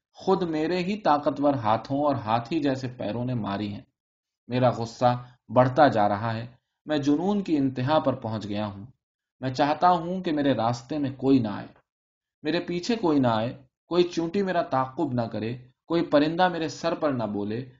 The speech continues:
مگر میرے پیچھے ہاتھوں میں اینٹیں اور پتھر دبائے،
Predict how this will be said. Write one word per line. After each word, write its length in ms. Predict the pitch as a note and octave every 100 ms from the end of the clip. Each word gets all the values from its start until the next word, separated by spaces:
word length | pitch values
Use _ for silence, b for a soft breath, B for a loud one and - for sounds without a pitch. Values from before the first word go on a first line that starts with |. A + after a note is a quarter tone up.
| _ _
مگر 280 | B2+ B2+ C3
میرے 280 | B2 B2 B2
پیچھے 440 | A#2 A2 A#2+ A#2 A2+ b _ B2
ہاتھوں 380 | C3+ C#3 D#3
میں 120 | D3+ C#3
اینٹیں 440 | B2+ B2+ B2+ C#3
اور 120 | C3+
پتھر 400 | B2+ A2+ - A#2
دبائے، 440 | G2 G2 G2+ G#2